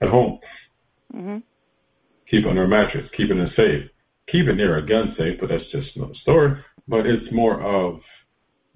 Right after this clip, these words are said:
Speaker 1: they don't trust the bank. They don't trust banks to not take from them.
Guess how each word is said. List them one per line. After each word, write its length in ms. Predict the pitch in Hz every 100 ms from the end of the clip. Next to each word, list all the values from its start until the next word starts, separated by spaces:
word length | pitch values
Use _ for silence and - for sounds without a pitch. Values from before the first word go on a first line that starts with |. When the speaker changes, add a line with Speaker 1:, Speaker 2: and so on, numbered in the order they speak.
| -
Speaker 1:
they 140 | 185 92
don't 200 | 92 -
trust 260 | - 90 76 - - _
the 120 | 82 85
bank. 360 | 87 78 - - _ _ _ _ _ _
They 100 | 90
don't 220 | 87 92 -
trust 340 | 101 92 82 - -
banks 300 | - 92 85
to 100 | -
not 340 | 85 85 71 -
take 160 | 98 92 -
from 180 | 82 78
them. 300 | 73 60